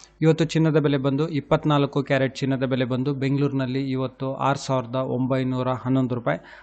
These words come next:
ಅದೇ ರೀತಿ ಪ್ರತಿ ನೂರು ಗ್ರಾಮ್ ಚಿನ್ನದ ಬೆಲೆ ಬಂದು ಸುಮಾರು ಆರು ಲಕ್ಷದ ತೊಂಬತ್ತೊಂದು ಸಾವಿರದ ನೂರು ರೂಪಾಯಿ. ಅಂದ್ರೆ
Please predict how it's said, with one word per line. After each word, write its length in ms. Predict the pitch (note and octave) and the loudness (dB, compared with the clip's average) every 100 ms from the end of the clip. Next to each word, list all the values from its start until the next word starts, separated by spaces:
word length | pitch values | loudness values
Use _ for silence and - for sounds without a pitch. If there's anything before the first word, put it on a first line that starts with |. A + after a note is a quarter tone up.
| - | -4
ಅದೇ 200 | C#3+ E3 | 2 4
ರೀತಿ 240 | D#3+ D3+ D#3+ | 4 0 -2
ಪ್ರತಿ 300 | D3 D3 D3 | -2 0 0
ನೂರು 300 | C#3 D3+ C3+ | 4 2 4
ಗ್ರಾಮ್ 260 | D3 C#3+ | 2 2
ಚಿನ್ನದ 340 | C#3+ C3 C3+ B2+ | 0 -2 -2 -2
ಬೆಲೆ 200 | B2+ B2+ | -4 -4
ಬಂದು 340 | B2+ B2+ C3+ | -4 -4 -4
ಸುಮಾರು 380 | C3 C3+ C3 C3 | -2 -2 0 -2
ಆರು 320 | B2+ C#3+ C#3+ | 2 2 2
ಲಕ್ಷದ 440 | C3+ - C3+ C3 | 0 -2 -4 -4
ತೊಂಬತ್ತೊಂದು 560 | C3 C3+ C3 C3+ C3 B2+ | -2 -2 -2 -2 -2 -6
ಸಾವಿರದ 340 | - B2+ A#2+ | -4 -6 -4
ನೂರು 280 | B2 A#2+ B2+ | -4 -2 -2
ರೂಪಾಯಿ. 280 | A#2 - A#2 C#3 | -4 -4 -6 -2
ಅಂದ್ರೆ 580 | C#3+ C#3+ C3+ - - | 2 2 0 -4 -20